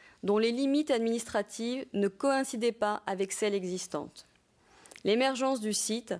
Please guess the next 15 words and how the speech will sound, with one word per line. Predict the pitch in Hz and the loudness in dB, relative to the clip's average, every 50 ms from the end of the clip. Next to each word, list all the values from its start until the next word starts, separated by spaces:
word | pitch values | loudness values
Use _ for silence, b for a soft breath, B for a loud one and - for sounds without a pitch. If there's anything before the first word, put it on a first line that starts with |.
| B B B B B B B B | B B B B B B B B
a | - 185 | -4 -2
nécessité | 202 233 269 294 - - 302 285 - - 254 233 - 233 233 233 - - | 0 0 0 0 0 0 0 0 -2 -4 -6 -4 0 0 0 0 0 0
de | 180 190 | 2 2
repenser | 196 185 185 - 320 339 - - 277 277 277 - 269 | 2 2 2 0 0 0 2 2 0 0 2 2 2
la | 247 233 220 | 4 4 2
gestion | 214 214 208 208 - - 196 190 196 214 - - | 2 0 -2 -2 -6 -4 -4 -4 -4 -4 -6 -4
à | - 190 | -2 0
une | 202 208 208 | 2 2 2
échelle | 208 202 - - 220 190 185 | 2 2 2 2 2 0 0
propre | - - - 247 233 240 - - - - _ - | -4 -2 0 0 0 0 -6 -20 -20 -20 _ -2
au | - 196 | -2 0
bien | 185 214 226 226 | 0 0 -2 -2
présenté. | 220 - 220 202 185 190 175 170 - - 165 - _ _ _ _ _ _ _ _ _ _ _ _ - _ - _ B B B B B B B B B B B B B - | -2 -4 -4 -4 -2 -4 -6 -6 -6 -12 -14 -14 _ _ _ _ _ _ _ _ _ _ _ _ -20 _ -20 _ B B B B B B B B B B B B B 0
Quatrième | 277 269 - - 277 269 247 233 226 226 | 0 0 0 -2 -2 0 2 0 0 -2
point, | - - 240 226 233 294 | -2 -2 -2 0 0 -2